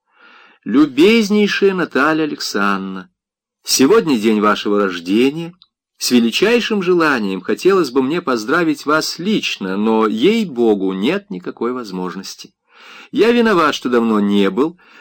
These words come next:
но обстоятельства совершенно не позволили мне по желанию расположить временем.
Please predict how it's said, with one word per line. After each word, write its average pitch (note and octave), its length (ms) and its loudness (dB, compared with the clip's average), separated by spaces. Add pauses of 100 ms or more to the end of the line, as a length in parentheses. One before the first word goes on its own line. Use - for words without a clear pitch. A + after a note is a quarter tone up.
но B2+ 180 4
обстоятельства G3 800 0
совершенно G#3 540 0
не A3 120 0
позволили D3+ 720 2
мне A2 240 2
по A2 140 0
желанию F3 680 2
расположить A#2+ 640 -2
временем. F2+ 580 -2